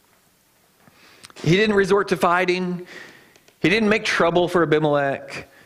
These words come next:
Instead, he went the peaceful route. And he didn't retaliate against the Philistines when they kept coming along and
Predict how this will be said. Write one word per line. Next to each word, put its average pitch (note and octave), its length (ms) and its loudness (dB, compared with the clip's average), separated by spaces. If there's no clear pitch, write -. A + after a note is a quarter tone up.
Instead, F3+ 380 2
he F#3+ 100 4
went F#3 160 0
the D3+ 80 0
peaceful E3 480 0
route. B2+ 360 2
And B2+ 100 -2
he F3 80 2
didn't G3 220 2
retaliate E3+ 840 0
against D#3+ 240 -2
the C#3 60 -10
Philistines E3 500 2
when E3 100 2
they D3+ 100 2
kept D#3 220 0
coming D#3+ 220 0
along D3 420 0
and A2 120 -4